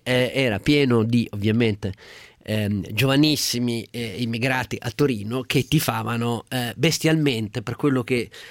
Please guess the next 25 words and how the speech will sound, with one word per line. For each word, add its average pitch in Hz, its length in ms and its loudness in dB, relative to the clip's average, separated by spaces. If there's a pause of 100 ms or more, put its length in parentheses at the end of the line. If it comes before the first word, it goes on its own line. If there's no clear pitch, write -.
stava 151 280 0
iniziando 147 300 4
a 143 40 4
diventare 151 340 2
non 120 220 2
tanto 151 320 0
un 120 120 -4
esperimento 120 460 -2
di 107 60 -6
un 110 80 -4
musicarello 117 480 -2
italiano 123 420 0
con 120 140 0
la 113 80 0
giovanissima 110 540 -2
figlia 131 160 0
di 107 80 0
Tarian 208 280 2
Power, 247 320 4
quanto 226 380 2
già 208 180 0
si - 160 0
parlava 214 560 2
del 208 180 4
fatto 156 560 0